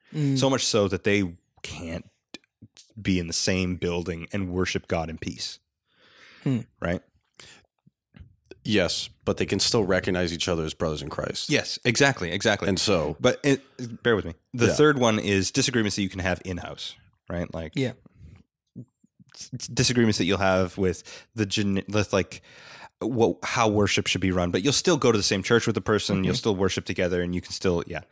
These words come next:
Speaker 2: And so
Speaker 1: Absolutely.
Speaker 2: those are the three categories. And I think the, the ecu-, ecumenicalism occurs when things that are in category one,
Speaker 1: Mm-hmm.
Speaker 2: um,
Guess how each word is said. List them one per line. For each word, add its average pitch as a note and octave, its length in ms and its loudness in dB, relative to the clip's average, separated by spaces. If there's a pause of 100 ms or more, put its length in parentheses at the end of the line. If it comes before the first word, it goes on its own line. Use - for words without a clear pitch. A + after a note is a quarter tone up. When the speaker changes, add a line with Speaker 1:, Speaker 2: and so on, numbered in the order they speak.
(100)
Speaker 2:
And C#3+ 140 -6
so - 120 -2
Speaker 1:
Absolutely. A2+ 160 2
Speaker 2:
those B2 160 6
are A2+ 60 2
the F#2+ 100 0
three F#2+ 240 0
categories. F2 520 0
And F2+ 80 -4
I E2+ 40 -2
think A#2+ 200 -4
the, E2+ 260 2 (360)
the E2+ 220 -2 (640)
ecu-, A2+ 460 0
ecumenicalism A2 1040 2 (920)
occurs F2+ 800 -2 (540)
when F2+ 680 -2
things A#2 500 2
that A2+ 100 2
are G2+ 80 4
in F#2 80 0
category G2 540 2
one, F2 500 -2 (200)
Speaker 1:
Mm-hmm. C#3 220 -4 (760)
Speaker 2:
um, F2 460 -2